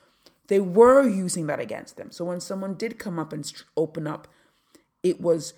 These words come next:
re-, was using appraisals against them. It was used in meetings. It was used by the peers to say that person was incompetent. And people who never asked for help,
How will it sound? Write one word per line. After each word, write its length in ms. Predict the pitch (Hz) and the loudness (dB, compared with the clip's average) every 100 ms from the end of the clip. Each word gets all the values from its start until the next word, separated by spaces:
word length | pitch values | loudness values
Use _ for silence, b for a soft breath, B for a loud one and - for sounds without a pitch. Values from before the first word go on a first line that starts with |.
| _ _ _ _ _ | _ _ _ _ _
re-, 520 | 107 170 147 180 165 - | -16 -10 -6 -4 -6 -4
was 280 | 175 170 156 | -2 -2 -2
using 320 | 175 156 151 | -4 -4 -6
appraisals 440 | - 214 226 214 | -2 0 0 0
against 360 | 220 214 214 - | -2 -2 -6 -4
them. 240 | 202 202 | -4 -4
It 120 | - | -8
was 160 | 151 147 | -10 -10
used 180 | 156 135 | -10 -8
in 140 | 151 | -8
meetings. 400 | 190 214 214 214 | -6 -4 -4 -4
It 80 | - | -4
was 180 | 156 151 | -8 -8
used 200 | 170 151 | -10 -10
by 80 | - | -10
the 80 | |
peers 400 | 143 - 208 196 | -12 -10 -8 -8
to 100 | - - _ _ _ b b _ | -10 -20 _ _ _ b b _
say 240 | - 196 185 | -4 0 2
that 220 | 185 - | 0 -2
person 240 | 180 180 | -10 -8
was 100 | 160 | -8
incompetent. 580 | 139 - - - - - b b b b | -10 -14 -18 -16 -16 -16 b b b b
And 180 | 165 - | -8 -6
people 260 | 226 226 | -6 -2
who 80 | 208 | -2
never 380 | 185 185 196 196 | 0 -2 -2 -2
asked 280 | 175 175 - | -4 -4 -12
for 120 | 143 | -14
help, 300 | - 107 | -10 -10